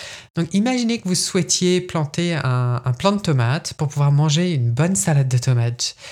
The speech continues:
juteuse avec, euh, qui sait, peut-être de la mozzarella, du basilic et un petit filet d'huile d'olive. Être impatient reviendrait à planter une graine et au bout de deux semaines à s'impatienter parce que les tomates ne sont pas encore là.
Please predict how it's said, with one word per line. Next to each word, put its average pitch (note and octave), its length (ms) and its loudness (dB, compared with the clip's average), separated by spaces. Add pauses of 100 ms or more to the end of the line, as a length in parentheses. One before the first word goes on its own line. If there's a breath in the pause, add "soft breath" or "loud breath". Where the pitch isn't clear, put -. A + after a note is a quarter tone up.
(200 loud breath)
juteuse C#3 760 0
avec, B2+ 480 -2
euh, A2 520 0 (280)
qui - 80 -4
sait, C#3+ 260 0
peut-être C3 400 -2
de A#2+ 80 -2
la A2 260 2
mozzarella, C3+ 680 2
du D3 180 0
basilic C#3 680 0
et B2+ 120 2
un A#2+ 140 4
petit D3+ 400 -2
filet C#3 300 0
d'huile C3+ 300 0
d'olive. A2+ 400 -2 (1500 loud breath)
Être G#3 500 0 (100)
impatient E3 800 2
reviendrait E3 580 2
à A#2 100 0 (120)
planter F#3+ 280 0
une F3+ 140 2
graine B2+ 500 0 (120)
et C#3+ 120 4
au D3+ 60 2
bout F#3 100 2
de G#3+ 100 2
deux C#3 160 2
semaines B2+ 560 0
à B2 120 0
s'impatienter F3+ 840 0
parce E3 180 -2
que - 120 0
les B2 120 2
tomates D#3+ 480 0
ne D3 100 0
sont B2+ 160 0
pas D3 120 2
encore C#3+ 240 0
là. G#2+ 140 -6